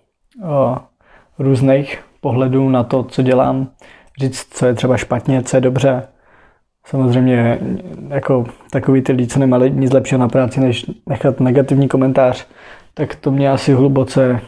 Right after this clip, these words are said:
jako, se mě nedotkne a takový lidi mám dost, dost někde, ale konstruktivní kritika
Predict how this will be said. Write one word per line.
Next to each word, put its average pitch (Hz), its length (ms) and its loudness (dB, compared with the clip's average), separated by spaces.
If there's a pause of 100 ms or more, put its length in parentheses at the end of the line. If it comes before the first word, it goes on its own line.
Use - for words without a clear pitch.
(140)
jako, 135 440 -2 (880)
se - 160 -2
mě 135 140 4
nedotkne 135 680 0 (120)
a 127 280 -2
takový 135 320 0
lidi 131 200 0
mám 127 200 2
dost, - 440 -6 (1080)
dost 147 420 4
někde, 143 480 2 (480)
ale 131 260 0
konstruktivní 147 560 0
kritika 135 580 0